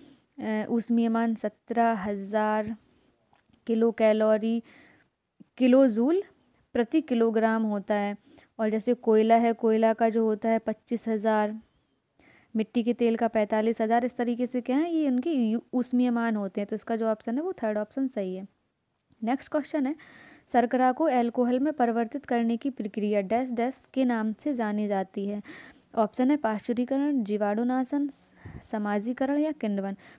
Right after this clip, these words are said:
तो इसका जो ऑप्शन है फोर्थ ऑप्शन सही है, फर्मेंटेशन, किण्वन। शर्करा को अल्कोहल में परिवर्तित करने की प्रक्रिया को क्या है, किण्वन के नाम से जाना, जानते हैं। और जटिल कार्बनों के सूक्ष्म जीवों या सूक्ष्म जीवों से रहित जटिल नाइट्रोजनी पदार्थ जो होते हैं,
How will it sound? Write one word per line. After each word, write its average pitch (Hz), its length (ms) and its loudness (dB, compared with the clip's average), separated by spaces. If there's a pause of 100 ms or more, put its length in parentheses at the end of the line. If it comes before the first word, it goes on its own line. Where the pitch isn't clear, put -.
(180)
तो 247 60 0
इसका 262 220 -4
जो 269 140 2
ऑप्शन 262 300 -2
है 320 40 0
फोर्थ 240 300 -4
ऑप्शन 247 280 -2
सही 226 180 -2
है, 285 60 2
फर्मेंटेशन, 220 680 -2
किण्वन। 220 420 -4 (420)
शर्करा 262 440 0
को 320 140 -2
अल्कोहल 240 520 2
में 285 120 0
परिवर्तित 262 480 -2
करने 262 280 0
की 269 100 -4
प्रक्रिया 247 480 -2
को 254 140 -8
क्या 240 160 -2
है, 320 160 -2 (180)
किण्वन 233 300 2
के 247 120 -2
नाम 247 220 0
से 254 120 -2
जाना, 214 280 -2 (100)
जानते 202 440 -4
हैं। 277 160 -2 (420)
और 240 80 2
जटिल 226 300 0
कार्बनों 262 460 0
के 302 120 -2
सूक्ष्म 277 440 0
जीवों 226 340 0
या 277 100 2
सूक्ष्म 262 420 -2
जीवों 254 240 0
से 262 160 0
रहित 247 280 -2
जटिल 233 260 0
नाइट्रोजनी 240 560 0
पदार्थ 226 400 0
जो 254 140 -2
होते 214 280 -2
हैं, 262 140 -2